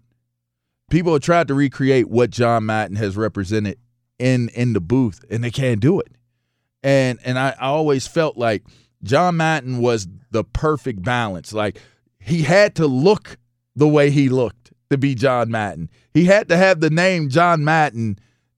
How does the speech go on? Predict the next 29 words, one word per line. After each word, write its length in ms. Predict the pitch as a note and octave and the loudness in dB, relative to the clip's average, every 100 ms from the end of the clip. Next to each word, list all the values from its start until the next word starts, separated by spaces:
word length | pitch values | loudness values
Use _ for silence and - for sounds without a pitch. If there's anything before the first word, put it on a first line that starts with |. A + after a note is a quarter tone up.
| _ _ - | _ _ -2
to 120 | G3 | 0
be 200 | G3+ F3+ | 2 2
John 300 | D#3 D3+ C#3+ | 2 2 2
Madden. 260 | C#3+ A#2+ B2 | 0 0 0
He, 220 | D3 D#3 D3 | 0 -2 0
he 200 | D3+ D3+ | 0 4
had 280 | F#3+ G#3 | 4 4
to 80 | F3 | 4
have 240 | F3 F3+ D3 | 4 4 2
the 100 | B2 | 0
voice 640 | G#2 F3 F#3+ A#2 - - _ _ _ _ | 2 2 4 0 -4 -16 _ _ _ _
and 180 | D3+ D3 | -4 -2
the 60 | C3 | -2
presence 640 | - G3 D#3 A#2 F#2 - _ - | 2 2 2 -4 -10 -18 _ -6
to 80 | |
be 220 | C3+ D#3 B2+ | 0 0 0
John 380 | A#2 D3 C3 | -2 0 0
Madden. 320 | B2+ C3+ G#2+ A2 | -2 -4 -2 -4
It's 140 | B2 | -2
like 220 | D3+ C3 | 0 -2
so 600 | - - - E3+ F3 F3 | -4 -12 -8 -2 0 2
many 280 | E3 D#3+ C#3+ | 2 0 0
different 400 | B2+ C#3+ C#3 A#2 | -2 -2 -4 0
things 340 | B2+ A#2+ G#2 - _ _ _ _ | 0 0 -4 -12 _ _ _ _
that, 360 | B2 B2+ A#2+ - _ _ | 0 2 0 -4 _ _
that 200 | C3 B2 | -2 0
had 360 | A2 D3 D3+ C#3 | 0 0 0 0
to 80 | C3+ | -2
be 280 | A2+ C3 | -2 -2